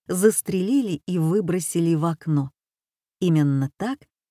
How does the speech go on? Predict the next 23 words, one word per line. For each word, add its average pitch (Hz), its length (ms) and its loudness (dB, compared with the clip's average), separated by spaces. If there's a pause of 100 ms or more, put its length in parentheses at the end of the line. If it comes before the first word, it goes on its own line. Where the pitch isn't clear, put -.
(120)
считали 269 500 0
его 170 320 2
товарищи 180 720 -2
в - 100 -8
тысяча 214 480 -4
девятьсот 139 540 -4
шестьдесят 151 680 -2
девятом 139 680 0
году. 131 400 -6 (1200)
Возмущение 214 800 2
студенчества 185 920 2
было 185 260 4
настолько 175 640 0
сильным, 180 600 0 (260)
что - 260 0
в - 80 -6
протестных 214 800 0
акциях 233 580 -2
участвовали 170 760 0
даже 143 340 2
те, - 260 -2
кто - 240 -4
прежде 190 580 -2